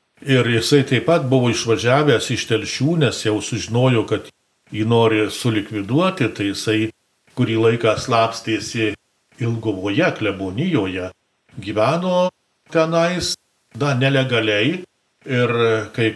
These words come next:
koks nors kunigas nuvažiuodavo į Ilguvą, na, dabar tai mes vieni kitus puikiai pažįstam, va, štai pasižiūrim, kokie vyskupai dalyvavo vienuose ar kituose atlaiduose,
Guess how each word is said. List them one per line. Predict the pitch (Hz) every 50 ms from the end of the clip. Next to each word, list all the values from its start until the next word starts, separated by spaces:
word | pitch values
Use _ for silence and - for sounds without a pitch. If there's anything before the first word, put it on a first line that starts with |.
| -
koks | - 117 117 113 - -
nors | 123 120 117 110 - -
kunigas | - 123 110 110 104 110 101 - -
nuvažiuodavo | 123 117 113 107 101 - 127 120 113 107 110 107 104
į | 104 104
Ilguvą, | 104 113 123 135 156 165 196 214 226 214 - _ _ _ _ _ _ _ _ _ _ _ _ _ _ _ -
na, | 135 117 113 113
dabar | 107 123 131 180 214 214
tai | - 226 202
mes | 196 196 196 - - -
vieni | 170 175 170 170 170 175 170
kitus | - 151 143 - 160 165 160 -
puikiai | - - 160 151 147 147 151 139 113
pažįstam, | 143 135 113 110 135 165 160 - - 143 131 127 - _ _ _ _ _ _ _ -
va, | 139 139 131
štai | 127 - - 147 135 -
pasižiūrim, | 147 127 - - 131 113 107 143 185 190 185 165 143
kokie | - 143 139 135 139 - - 147 147 147 131
vyskupai | 120 127 113 - - 131 123 - 139 139 139 135
dalyvavo | 123 113 127 120 117 117 110 123 127 123 120 120 113
vienuose | 110 113 117 113 123 127 131 127 - 131
ar | 113 -
kituose | - 123 - - 135 123 110 - 127
atlaiduose, | 110 - - 110 107 101 107 110 107 98 - 151 165 190